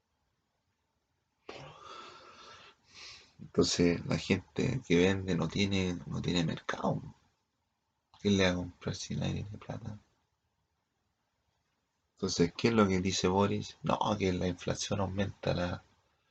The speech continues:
queda mucha plata dando vueltas, aumenta la inflación. Sale, vaya. Al contrario, si hay mucha oferta de parte de aquí en Santiago, hay mucha oferta, compadre. Tú tenés que aprovechar y ser más bien, decir, "Ya,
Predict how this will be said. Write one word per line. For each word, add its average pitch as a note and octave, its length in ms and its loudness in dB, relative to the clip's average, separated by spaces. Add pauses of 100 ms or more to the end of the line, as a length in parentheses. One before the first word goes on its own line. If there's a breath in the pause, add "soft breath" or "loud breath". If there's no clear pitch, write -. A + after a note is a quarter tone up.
(140)
queda F#2+ 180 6
mucha F#2+ 340 4
plata F#2+ 340 2
dando F#2 300 2
vueltas, G2+ 340 -6
aumenta F#2 500 -2
la F2+ 80 -2
inflación. - 540 -12 (160)
Sale, D#2+ 680 0
vaya. - 460 -12 (1300)
Al - 160 -8
contrario, - 800 2
si - 160 -2
hay G2 80 6
mucha G2+ 300 4
oferta A#2+ 580 0 (640)
de F2 160 2
parte G2 240 4
de F#2 80 2
aquí F#2+ 160 -4
en F#2+ 100 -4
Santiago, G#2 720 -2 (840)
hay D2+ 140 -4
mucha F2+ 300 0
oferta, G2+ 520 -2
compadre. G2+ 720 -12 (880)
Tú G#2+ 160 6
tenés G2 240 6
que - 120 0
aprovechar F2+ 500 0
y G#2 40 -4
ser G2 200 -6
más F2+ 280 0
bien, A#2 200 -4
decir, - 280 -8
"Ya, - 180 -2